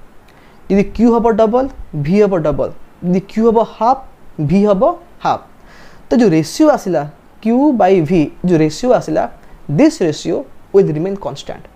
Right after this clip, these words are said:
So जदियो आमे चार्ज को चेंज करिबा, at the same time कोन हबो? पोटेंशियल भी चेंज हबो। But the ratio Q to V,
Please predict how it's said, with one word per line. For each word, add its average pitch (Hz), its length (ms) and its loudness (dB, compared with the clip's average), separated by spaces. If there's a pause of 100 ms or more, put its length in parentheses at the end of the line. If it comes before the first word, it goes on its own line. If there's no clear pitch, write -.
(960)
So 226 120 4
जदियो 170 420 2
आमे 240 200 -2
चार्ज 196 420 0
को 220 160 -6
चेंज 196 400 -2
करिबा, 147 460 -2 (760)
at 165 140 2
the 190 100 2 (140)
same 233 260 0
time 175 300 -2
कोन 170 200 -6
हबो? 175 280 -4 (340)
पोटेंशियल 196 560 -2
भी 208 100 -8
चेंज 151 360 -10
हबो। - 120 -16 (1000)
But 277 140 4 (600)
the 147 140 2
ratio 156 460 0 (320)
Q 233 180 0
to 185 120 0
V, 147 140 -2